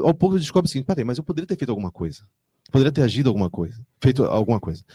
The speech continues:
E muitas vezes a reação, essa ação vai exigir que você tenha que se dedicar, tenha que sair de casa, tenha que, é, comprar coisa pros outros, tenha que estudar algum assunto, fazer alguma outra coisa que pra você seria até um prejuízo. Ou seja, meu tempo de descanso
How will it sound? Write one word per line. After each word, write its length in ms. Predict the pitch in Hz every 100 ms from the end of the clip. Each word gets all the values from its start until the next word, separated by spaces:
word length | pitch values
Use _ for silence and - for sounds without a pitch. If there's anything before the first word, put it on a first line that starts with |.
| - 151
E 40 |
muitas 260 | 220 196 131
vezes 260 | 165 208
a 40 | 160
reação, 460 | 147 113 - 160 -
essa 240 | 143 123
ação 340 | 98 151 190
vai 100 | 190
exigir 300 | 208 185 151
que 80 | 185
você 260 | 185 - 190
tenha 220 | 196 196
que 120 | -
se 100 | -
dedicar, 440 | 180 180 - 160 156 _ _ -
tenha 100 | 151
que 80 |
sair 160 | - 151
de 80 | 127
casa, 360 | - 139 127 127
tenha 160 | 143
que, 160 | 139 127 _ _ -
é, 380 | 127 131 120 98 _ -
comprar 300 | - 139 143
coisa 200 | 139 131
pros 220 | 123 131 117
outros, 380 | 139 143 110 -
tenha 180 | 139
que 280 | 127 131 123 _ _
estudar 360 | 127 117 127 143
algum 260 | 143 127 123
assunto, 560 | - - 143 135 120 _
fazer 200 | 190 185
alguma 160 | 233 214
outra 180 | 202 156
coisa 280 | 202 220
que 120 | 208 -
pra 140 | 247
você 160 | 214 233 - -
seria 260 | 202 214
até 260 | 208 160 208
um 80 | 233
prejuízo. 360 | 220 214 185
Ou 40 | 180
seja, 220 | 139 123 _ -
meu 100 | 190
tempo 240 | 190 208 202
de 80 | 190
descanso 640 | - - 202 233 -